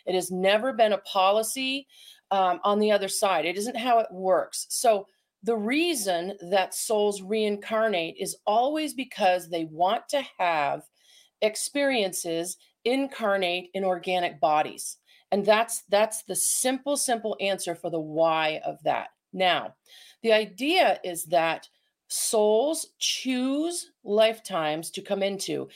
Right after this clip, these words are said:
It doesn't always have to be on the Earth planet. There are hundreds of thousands of other habitable planets in the Milky Way galaxy. And most of the souls that have incarnated to Earth right now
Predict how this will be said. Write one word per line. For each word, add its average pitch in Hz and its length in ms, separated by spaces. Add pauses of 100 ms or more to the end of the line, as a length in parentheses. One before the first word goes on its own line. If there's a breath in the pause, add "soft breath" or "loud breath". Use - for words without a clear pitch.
(180 loud breath)
It 185 160
doesn't 254 380
always 240 380
have 208 260
to 208 80
be 196 160
on 175 180
the 160 260
Earth 196 340
planet. 247 520 (360 loud breath)
There 208 260
are 175 120
hundreds 262 440
of 240 120
thousands 208 500
of 170 180
other 185 240
habitable 190 540
planets 190 480
in 180 80
the 170 40
Milky 175 300
Way 160 160
galaxy. 208 760 (460 loud breath)
And 202 220
most 214 560
of 294 120
the 311 100
souls 214 720
that 185 140
have 185 160
incarnated 196 800
to - 160
Earth 180 340
right 165 440
now 208 500